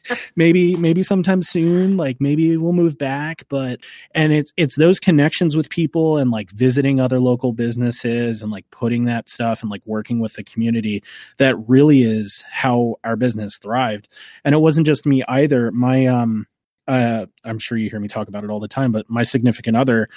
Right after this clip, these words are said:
Speaker 2: uh, she was on the board for a local Pride Center. Sh-, we actually won a grant,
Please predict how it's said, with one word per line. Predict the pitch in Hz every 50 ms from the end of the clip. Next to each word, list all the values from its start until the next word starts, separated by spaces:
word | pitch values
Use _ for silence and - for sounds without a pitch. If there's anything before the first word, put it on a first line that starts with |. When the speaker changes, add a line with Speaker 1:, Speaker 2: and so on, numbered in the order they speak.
| - - - - - _ -
Speaker 2:
uh, | 127 123 120 113 107 104 -
she | - - - - - 147 139 139 135 135 131 131 123 123 123 - _ _ _ _ _ _ -
was | 131 123 110 120
on | 120 117
the | 107 101
board | 95 120 143 160 156
for | - - 127
a | 120 113
local | 113 117 113 - 113 107 104 104 101 - -
Pride | - 139 143 156 151 143
Center. | - 151 147 147 147 147 143 135
Sh-, | - - - -
we | 156 123 127 139 135
actually | 131 127 - - - 127
won | 120 113 113 107
a | 104
grant, | 95 - - 117 123 127 127 127 -